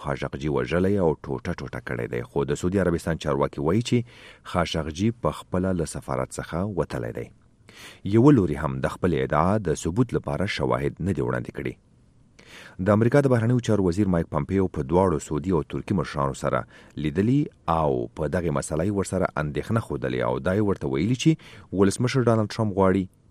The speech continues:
پوه شي چې څه شوي. ټاکل شوې ده چې پمپیو به د خپل سفر په اړه نن په سپینه ماڼۍ کې ولسمشر ټرمپ ته معلومات ورکړي. ټرمپ د شورو یا چهارشنبې په ورځ وویل،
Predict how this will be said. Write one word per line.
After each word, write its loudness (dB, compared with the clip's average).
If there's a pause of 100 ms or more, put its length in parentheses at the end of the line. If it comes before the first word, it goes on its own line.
پوه 4
شي -6
چې -2 (360)
څه 0
شوي. -8 (640)
ټاکل -2
شوې 2
ده 0
چې 2 (400)
پمپیو 4
به 4
د -2
خپل -2
سفر -4
په 6
اړه 0
نن 0
په -8
سپینه 0
ماڼۍ -2
کې -4
ولسمشر -4 (120)
ټرمپ 0
ته -2
معلومات 2
ورکړي. -6 (640)
ټرمپ 6
د 4
شورو 4
یا 4
چهارشنبې 0
په 0
ورځ -2
وویل، 4